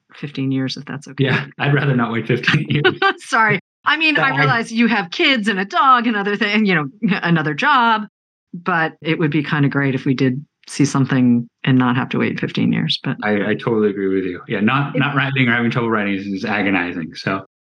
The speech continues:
Speaker 2: uh, I'd be quite happy if, if it,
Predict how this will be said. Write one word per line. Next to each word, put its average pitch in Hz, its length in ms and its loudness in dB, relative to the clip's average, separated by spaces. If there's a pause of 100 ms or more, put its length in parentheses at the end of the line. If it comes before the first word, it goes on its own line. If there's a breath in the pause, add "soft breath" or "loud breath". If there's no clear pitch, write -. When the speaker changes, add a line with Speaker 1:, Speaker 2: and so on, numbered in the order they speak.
(300)
Speaker 2:
uh, 95 280 -4
I'd 95 120 -4
be 95 140 0
quite 95 360 -2 (380)
happy 87 460 -2
if, - 160 -14 (200)
if - 200 -10
it, - 100 -10